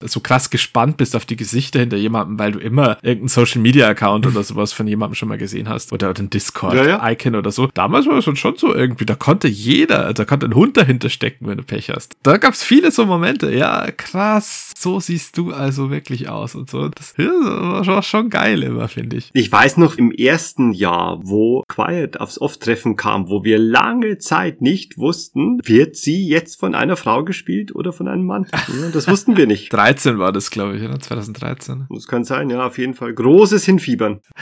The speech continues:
Speaker 1: Ja, aber es war schon geil, so, so diese drei bis vier Tage, wo man halt eigentlich nur, nur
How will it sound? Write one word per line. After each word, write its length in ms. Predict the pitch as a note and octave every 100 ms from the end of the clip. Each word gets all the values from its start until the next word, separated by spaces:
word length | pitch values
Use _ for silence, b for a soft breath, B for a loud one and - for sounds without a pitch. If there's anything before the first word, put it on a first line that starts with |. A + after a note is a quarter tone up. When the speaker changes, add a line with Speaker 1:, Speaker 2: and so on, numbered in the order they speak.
| C#3+
Speaker 1:
Ja, 100 | B2
aber 100 | G3+
es 60 | G#3+
war 80 |
schon 120 | F#3+ A#3+
geil, 160 | F3+
so, 120 | E3
so 120 | C#3 C#3+
diese 240 | D3+ D3
drei 260 | C#3 G#2+ A#3+
bis 220 | C4 -
vier 220 | G#3+ G#3+
Tage, 560 | - A2+ A#2 G3 A#3+ E3
wo 100 | D3+
man 160 | D3
halt 220 | D3+ - -
eigentlich 360 | B2+ B2+ - -
nur, 280 | B2+ C#3 A#2+
nur 180 | A#2+